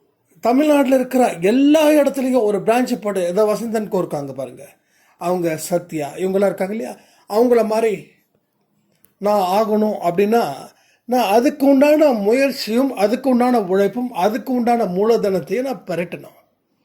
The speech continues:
இதெல்லாம் திரட்டு நான் கண்டிப்பா ஆகலாம் இல்லையா? So, அதனால தான் சொல்றேன், பிரார்த்தனையிலையும் உங்களுக்கு நம்பிக்கை இருக்கணும்,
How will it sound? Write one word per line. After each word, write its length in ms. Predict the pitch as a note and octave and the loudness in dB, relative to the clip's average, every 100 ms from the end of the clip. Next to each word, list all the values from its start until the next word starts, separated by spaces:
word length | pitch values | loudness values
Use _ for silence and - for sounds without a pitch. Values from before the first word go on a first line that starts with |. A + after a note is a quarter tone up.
| _ _ _ _ _ | _ _ _ _ _
இதெல்லாம் 420 | F3+ A3 C#4 D#4+ C4 - _ _ | 0 2 4 2 -2 -14 _ _
திரட்டு 280 | A#3 C4+ D#4 | 0 2 0
நான் 200 | C4+ A#3 | 0 2
கண்டிப்பா 340 | B3 C4 C4 A#3+ | 0 0 2 0
ஆகலாம் 420 | F3+ C3+ - - _ | 0 -4 -14 -20 _
இல்லையா? 240 | E3+ G#3+ A#3+ - _ _ _ | -6 -6 -6 -12 _ _ _
So, 180 | - D#3 | -12 -6
அதனால 260 | D3+ A#3+ C4+ | 0 2 4
தான் 160 | D4 | 2
சொல்றேன், 340 | C#4 G#3 D#3 - | 2 -4 -6 -2
பிரார்த்தனையிலையும் 920 | D#3+ F#3+ G3 A#3 A#3 A#3 A3+ A#3 D4+ | 0 0 -2 0 4 4 4 2 2
உங்களுக்கு 300 | D4 B3 A3+ | 4 2 0
நம்பிக்கை 380 | F#3 F3 F#3+ F#3 | -4 -4 -2 -2
இருக்கணும், 460 | D#3+ D3 B2 A#2 | -2 -6 -12 -12